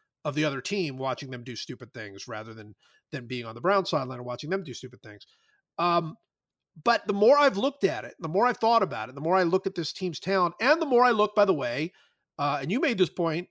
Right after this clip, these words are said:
uh, the last time I think we talked about this, that division, suddenly you look at the quarterbacks in that division, and Roethlisberger's getting old. Uh, that Baltimore team's not very good. The Bengals are in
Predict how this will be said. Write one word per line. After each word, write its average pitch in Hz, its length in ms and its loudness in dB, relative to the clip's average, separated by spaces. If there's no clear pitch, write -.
uh, 147 180 -2
the 147 140 -8
last 151 320 -4
time 214 200 2
I 143 60 -4
think 135 200 -8
we 131 100 -10
talked 254 320 -4
about 120 240 -8
this, 120 260 -12
that 214 200 2
division, 208 540 2
suddenly 247 400 0
you 196 160 2
look 196 180 2
at 190 60 -4
the - 80 -8
quarterbacks 208 560 2
in 175 60 -4
that 156 120 -2
division, 165 520 0
and 139 160 -6
Roethlisberger's 160 640 -2
getting 135 240 -4
old. 104 340 -8
Uh, 123 460 -2
that 156 160 0
Baltimore 180 400 4
team's 123 200 -12
not 123 160 -8
very 107 180 -10
good. 107 200 -8
The 123 60 -10
Bengals 156 420 0
are 117 140 -6
in 104 220 -14